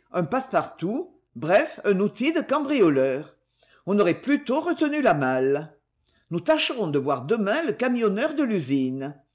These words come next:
En attendant, mets de côté le bouton de manchette. C'est une pièce à conviction,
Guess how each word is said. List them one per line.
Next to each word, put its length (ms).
En 180
attendant, 640
mets 220
de 100
côté 500
le 100
bouton 380
de 80
manchette. 760
C'est 200
une 160
pièce 320
à 60
conviction, 760